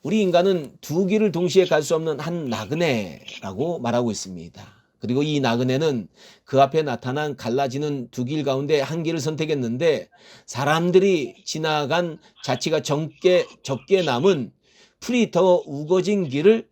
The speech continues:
선택했다는 겁니다. 이때 이 나그네는요, 선택하지 않은 길은 나중에 그때 가서 걸어가 보겠다라는 생각이었다는 겁니다. 그러나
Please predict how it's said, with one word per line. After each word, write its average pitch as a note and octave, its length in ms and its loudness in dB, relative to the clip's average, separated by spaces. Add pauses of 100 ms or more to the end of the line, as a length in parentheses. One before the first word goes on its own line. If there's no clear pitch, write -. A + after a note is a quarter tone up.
(140)
선택했다는 C3+ 600 0
겁니다. E2+ 460 -18 (560)
이때 F3+ 220 0
이 G3 120 4
나그네는요, D#3+ 800 0
선택하지 F#3 640 2
않은 E3+ 280 -2
길은 D3+ 360 0 (180)
나중에 F3 560 0 (520)
그때 C#3 300 -4
가서 C#3 280 0
걸어가 A2+ 840 -4
보겠다라는 G#2+ 1120 -2 (160)
생각이었다는 A2+ 800 -4
겁니다. E2+ 560 -14 (320)
그러나 A#2+ 440 -2